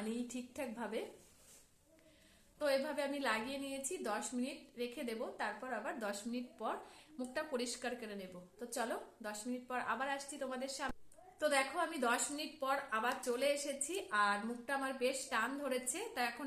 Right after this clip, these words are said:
একটা, এই যে, তাওয়াল নিয়েছি, তাওয়ালটা দিয়ে মুখটা পরিষ্কার করে নেব হালকাভাবেই। দেখো, তো তোমরা দেখেই বুঝতে পারবে কতটা আমার স্কিনটা পরিষ্কার হয়ে গেছে, দুর্দান্ত।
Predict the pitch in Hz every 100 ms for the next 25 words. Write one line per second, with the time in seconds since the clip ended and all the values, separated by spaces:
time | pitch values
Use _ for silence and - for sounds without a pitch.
0 | 262 - 277 277 294 294 226 240 262 269
1 | 262 349 381 226 233 247 247 240 269 269
2 | 240 247 247 254 - - 269 269 247 233
3 | 214 392 - - - - - 214 226 233
4 | 262 240 233 247 208 202 - - - -
5 | - - - - 240 240 247 262 220 226
6 | 320 285 240 - 262 240 214 220 226 -
7 | - 196 - 285 269 - 220 240 269 269
8 | 262 254 - 262 269 269 240 233 233 -
9 | 285 277 233 240 262 247 220 220 247 208
10 | 220 233 214 202 202 226